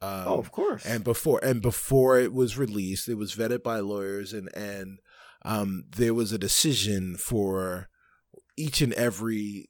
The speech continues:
Speaker 1: you know, letter and word that was used there. Um, I, I would have thought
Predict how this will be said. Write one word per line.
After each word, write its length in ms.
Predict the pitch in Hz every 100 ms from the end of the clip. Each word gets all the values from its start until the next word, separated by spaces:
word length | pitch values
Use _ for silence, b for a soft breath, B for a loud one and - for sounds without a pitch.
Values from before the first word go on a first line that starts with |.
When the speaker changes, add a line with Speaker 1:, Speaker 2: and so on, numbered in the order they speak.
| _
Speaker 1:
you 160 | 120
know, 200 | 92 85 85 _ _
letter 580 | 101 107 113 113 104 95
and 340 | - 95 92 92
word 380 | 104 101 92
that 180 | 87 -
was 200 | 98 92
used 520 | 104 110 101 85 -
there. 400 | 80 78 73 67 B B B B -
Um, 480 | 98 95 90 85 - _ _ _ _ -
I, 140 | 87 71 - - _
I 280 | 120 147 170
would 180 | 156 139
have 100 | 117
thought 500 | - 123 110 98 -